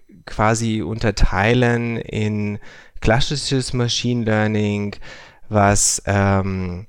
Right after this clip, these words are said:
anhand von, äh, von Korrelationen Daten auswerten kann.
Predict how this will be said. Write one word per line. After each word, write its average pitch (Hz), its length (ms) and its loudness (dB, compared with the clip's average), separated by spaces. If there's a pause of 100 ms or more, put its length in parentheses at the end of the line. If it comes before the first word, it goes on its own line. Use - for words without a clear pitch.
(480)
anhand 107 540 0
von, 101 600 0
äh, 92 440 -4 (100)
von 98 380 -4
Korrelationen 107 1120 2
Daten 104 500 2
auswerten 135 640 0
kann. 147 340 -2